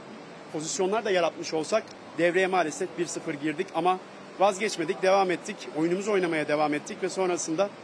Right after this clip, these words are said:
bir biri bulduk. İkinci yarı yaratmış olduğumuz şanslar vardı. Aslında galibiyeti, e, getirecek pozisyonlara da girdik. Taraftarlarımız her zaman bizlerle beraberler. Bizleri sürekli olarak destekliyorlar. Tabii ki biz de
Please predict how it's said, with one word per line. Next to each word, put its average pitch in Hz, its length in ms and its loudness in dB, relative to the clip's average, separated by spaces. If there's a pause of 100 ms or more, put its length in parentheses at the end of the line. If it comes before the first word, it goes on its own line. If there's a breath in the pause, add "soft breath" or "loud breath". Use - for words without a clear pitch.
(240)
bir 214 160 0
biri 160 180 2
bulduk. 151 240 -2 (420)
İkinci 185 240 -4
yarı 208 140 4
yaratmış 202 400 2
olduğumuz 185 360 0
şanslar 190 360 0
vardı. 160 240 0
Aslında 170 260 -2
galibiyeti, 175 640 0 (420)
e, 160 200 2
getirecek 165 480 0
pozisyonlara 156 500 -4
da 180 60 -2
girdik. 135 260 -6 (580)
Taraftarlarımız 196 640 2
her 185 100 2
zaman 160 280 -2
bizlerle 147 380 0
beraberler. 139 500 2 (260)
Bizleri 135 220 -4
sürekli 151 340 -4
olarak 139 300 -2
destekliyorlar. 139 840 -2
Tabii 156 180 -4
ki 147 120 -4
biz 143 160 -6
de 147 120 -2